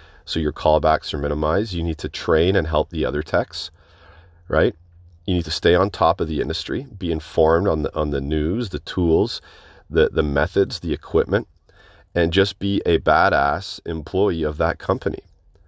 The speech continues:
right? If you're a badass employee, and th-, this takes time. This, this is not gonna happen overnight. This is gonna take some time for you to prove that. But when, when you show this type of value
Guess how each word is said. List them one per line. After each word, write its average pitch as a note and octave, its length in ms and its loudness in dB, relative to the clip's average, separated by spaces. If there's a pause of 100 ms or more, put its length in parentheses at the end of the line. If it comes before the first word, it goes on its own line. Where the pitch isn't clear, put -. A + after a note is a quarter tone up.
(800)
right? E2 280 2 (840)
If E2+ 180 -4
you're A2 260 4
a D3+ 40 -2
badass A2 520 4
employee, F#2+ 260 -2
and F2+ 120 -4
th-, - 120 -10
this C#3 180 -6
takes - 320 -4
time. - 480 0 (240)
This, - 180 -6
this G#2 200 0
is B2+ 60 -2
not A#2+ 180 4
gonna G2 140 4
happen F2+ 280 0
overnight. C#2+ 380 -4 (380)
This F#2+ 100 2
is G#2+ 80 -2
gonna A#2+ 160 4
take G#2+ 220 2
some F#2 180 -2
time F2+ 320 2
for F2 140 -6
you E2 100 0
to C#2+ 60 -2
prove G#2+ 500 -2
that. C#2 220 0 (960)
But F#2+ 120 4
when, B2+ 380 4 (200)
when A2 180 0
you D3 100 -4
show C3 320 0
this A2+ 220 -4
type - 320 0
of G2 120 0
value D#2+ 600 2